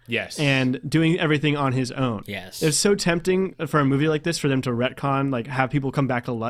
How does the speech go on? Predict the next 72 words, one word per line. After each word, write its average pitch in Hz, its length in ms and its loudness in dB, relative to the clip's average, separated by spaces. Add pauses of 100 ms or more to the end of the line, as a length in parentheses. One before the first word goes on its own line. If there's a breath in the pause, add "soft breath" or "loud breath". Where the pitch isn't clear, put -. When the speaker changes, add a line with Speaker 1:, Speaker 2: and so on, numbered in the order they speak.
(120)
Speaker 2:
to 131 100 -4
life, 117 400 -4 (240 soft breath)
or, 127 180 -2
like, 117 380 -4 (180)
say, 170 160 2
"Oh, 226 260 2 (240 loud breath)
I, 156 280 2
turns 196 300 2
out 208 160 4
I 139 120 2
wasn't 170 300 2
dead. 220 200 4
I 143 60 4
was 135 120 0
just 160 200 -4
faking 214 320 0
it," 135 260 0
or 151 220 -2
whatever. 147 260 2
You 127 180 0
know, 139 60 -4
that's 156 240 -2
an 175 60 -2
opportunity 156 540 0
that 123 120 -2
they, 127 160 -2
that 135 240 -6
they 127 140 -4
didn't 135 300 0
take, 113 340 -4 (100)
which 143 160 -2
I'm 139 80 0
super 156 260 0
glad 131 200 0
they 120 100 -2
didn't. 113 180 -4
Speaker 1:
Yeah, 185 120 2
can 175 160 -2
you 208 80 0
imagine 226 300 0
it? - 20 4
Speaker 2:
But 170 160 2
to 180 80 0
have 180 340 2
Speaker 1:
Oh, 127 40 -2
sorry, 113 180 -2
go 101 160 -4
ahead. 95 120 -8
Speaker 2:
<laughs> 151 200 0
Can - 140 2
you 175 40 4
imagine? 131 380 0
Go 170 160 0
ahead. 135 160 2
Speaker 1:
Well, 214 80 6
I 226 40 8
was 208 100 2
gonna 233 140 4
say, 202 140 4
like, 196 140 0
can 190 100 -4
you 202 80 0
imagine 185 360 0
if 156 180 -4
the 151 100 -2
last 123 480 -4
scene 131 300 -6
when 120 100 -6
Jesse's 123 340 -4
driving 123 340 -2
into 117 200 -4
Alaska, 117 560 -4